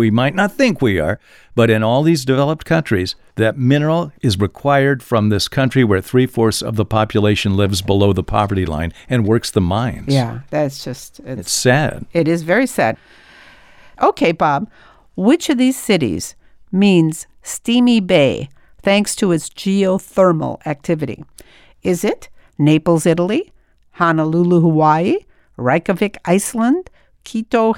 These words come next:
Speaker 2: Ecuador?
Speaker 1: I think it's Reykjavik.
Speaker 2: Why?
Speaker 1: Because they have the steamy geothermal features.
Speaker 2: Yeah, how'd you know that?
Speaker 1: Well, I'm, I'm a man of the world, Marsh.
Speaker 2: Y-, yes,
Speaker 1: That's
Speaker 2: you
Speaker 1: why.
Speaker 2: are. That's,
Speaker 1: <laughs>
Speaker 2: that's why I married you.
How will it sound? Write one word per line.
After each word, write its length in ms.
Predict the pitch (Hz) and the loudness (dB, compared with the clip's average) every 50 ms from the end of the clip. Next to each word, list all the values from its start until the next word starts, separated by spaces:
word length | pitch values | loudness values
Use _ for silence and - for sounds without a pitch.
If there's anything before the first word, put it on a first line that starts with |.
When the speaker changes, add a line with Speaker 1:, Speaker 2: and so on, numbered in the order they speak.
| - - | -4 -10
Speaker 2:
Ecuador? 640 | - - _ - 247 226 226 240 233 240 302 403 - _ _ _ _ _ _ _ _ _ _ _ _ _ _ _ _ _ _ _ - - | -18 -14 _ -2 -2 2 2 4 4 2 2 0 -4 _ _ _ _ _ _ _ _ _ _ _ _ _ _ _ _ _ _ _ -8 -2
Speaker 1:
I 100 | 135 139 | -2 0
think 180 | 139 240 233 | 0 0 -2
it's 160 | 233 - - 135 | -2 -2 -2 0
Reykjavik. 580 | 156 214 - - 120 - 69 - - - - - - - - - - - - - | 0 0 0 0 -2 -2 -4 -10 -10 -14 -20 -20 -20 -20 -20 -20 -20 -20 -16 -8
Speaker 2:
Why? 440 | - 151 175 226 453 440 - - - _ _ _ _ | -2 0 0 0 0 -2 -6 -8 -10 _ _ _ _
Speaker 1:
Because 400 | - 127 - - 143 131 120 107 | -6 -6 -4 -2 -2 -2 0 0
they 160 | - 139 131 | 0 0 0
have 540 | 107 98 95 90 90 110 113 131 - 110 117 | 0 0 0 2 0 0 -2 -6 -10 -6 -2
the 280 | 101 101 98 92 98 101 | 0 2 2 2 2 0
steamy 600 | 95 - - - 123 113 104 107 110 120 123 117 _ _ _ _ _ _ _ _ _ - | -2 -4 -2 0 2 2 2 2 2 0 0 -4 _ _ _ _ _ _ _ _ _ -4
geothermal 800 | - 123 131 151 160 - - - 147 165 156 143 143 135 123 - - - - - - | 0 2 2 2 2 0 -2 -2 0 0 2 2 2 0 0 -2 -8 -18 -20 -18 -6
features. 560 | - - 220 220 - - 82 67 - - - - - - | -2 0 0 0 2 0 -2 -2 -4 -8 -12 -14 -18 -10
Speaker 2:
Yeah, 120 | - - 277 | -4 -2 0
how'd 200 | 330 339 349 - | 2 2 2 0
you 80 | 349 | 0
know 200 | 359 359 370 370 | 0 0 0 0
that? 240 | 320 208 135 - - | 0 0 -2 -2 -2
Speaker 1:
Well, 300 | - 247 262 226 196 226 208 | 0 2 2 2 2 0 -2
I'm, 260 | 160 156 156 151 - - - - - | -2 -4 -4 -8 -12 -18 -20 -10 -4
I'm 200 | 131 139 147 147 | -2 0 2 2
a 60 | 147 | 0
man 320 | 139 139 156 185 214 214 202 | 0 0 0 0 2 2 0
of 60 | 185 | 0
the 80 | 180 175 | -2 -2
world, 320 | 190 254 269 214 120 95 | -2 0 0 0 0 0
Marsh. 300 | 95 95 123 185 196 - | 0 0 0 -2 -2 -2
Speaker 2:
Y-, 60 | 269 | 0
yes, 140 | 254 - - | 0 0 -2
Speaker 1:
That's 80 | - 240 | -2 -2
Speaker 2:
you 80 | 226 | 0
Speaker 1:
why. 60 | 214 | 0
Speaker 2:
are. 240 | 175 151 139 131 131 | 0 0 0 -2 -2
That's, 320 | - - 190 202 - - - 175 - - - | 0 2 0 0 0 0 -4 -4 -4 -4 -4
Speaker 1:
<laughs> 200 | 175 - - - | -4 -4 -4 -4
Speaker 2:
that's 200 | - - - - | -6 -6 -4 -2
why 180 | 226 226 226 226 233 | 0 0 2 2 2
I 80 | 233 233 | 2 2
married 460 | 233 220 214 202 185 170 170 165 165 | 2 2 2 2 2 2 0 0 -2
you. 200 | 170 165 170 175 | -2 -2 -2 -2